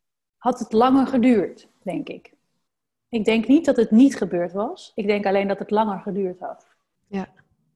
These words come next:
Speaker 1: Dus dat is mega ondersteunend geweest in het hele, ja, transitie, transformatieverhaal.
Speaker 2: Mooi. Hebben wij onderweg het hoogtepunt al aangetikt of komt,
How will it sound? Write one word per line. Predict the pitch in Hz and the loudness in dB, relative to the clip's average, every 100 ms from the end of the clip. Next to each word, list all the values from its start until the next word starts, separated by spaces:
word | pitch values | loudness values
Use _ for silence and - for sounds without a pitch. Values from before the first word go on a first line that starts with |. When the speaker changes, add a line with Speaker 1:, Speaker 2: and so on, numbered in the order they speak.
| _ _ _ _ _ _ _ _ _ _ _ _ _ _ _ _ _ _ | _ _ _ _ _ _ _ _ _ _ _ _ _ _ _ _ _ _
Speaker 1:
Dus | - - | -18 -12
dat | 202 | -10
is | 214 | -8
mega | 202 185 190 180 - | -6 -6 -6 -8 -6
ondersteunend | 214 196 - 185 175 180 - | -6 -8 -8 -10 -10 -12 -16
geweest | 175 165 170 _ - | -16 -16 -18 _ -20
in | 185 | -18
het | 185 | -14
hele, | 185 185 180 180 180 180 _ _ _ _ _ _ _ _ _ _ _ _ | -10 -8 -8 -10 -14 -18 _ _ _ _ _ _ _ _ _ _ _ _
ja, | - 202 185 - _ _ | -8 -6 -6 -10 _ _
transitie, | - 190 190 208 202 - 208 196 | -12 -10 -6 -4 -6 -4 -4 -4
transformatieverhaal. | - 196 196 - 202 202 208 214 - 196 180 - 175 175 151 165 175 _ _ _ _ _ _ _ _ | -6 -8 -8 -6 -4 -2 -2 -2 -4 -6 -6 -6 -6 -4 -8 -10 -18 _ _ _ _ _ _ _ _
Speaker 2:
Mooi. | 196 185 170 165 - _ _ _ _ _ _ | -6 -4 -6 -10 -16 _ _ _ _ _ _
Hebben | 202 262 277 | -4 -2 -2
wij | 254 254 262 - - | -2 -2 -2 -6 -6
onderweg | - 285 269 233 247 254 - - _ _ | -2 0 0 0 -2 -4 -10 -16 _ _
het | 226 220 | -6 -6
hoogtepunt | 165 190 285 - 262 247 220 202 | -6 -4 -4 -10 -6 -2 -2 -4
al | - 190 | -4 -4
aangetikt | - 254 294 - 302 - | -2 -4 -6 -12 -14 -12
of | 254 - | -18 -10
komt, | 285 277 - - | -8 -6 -10 -20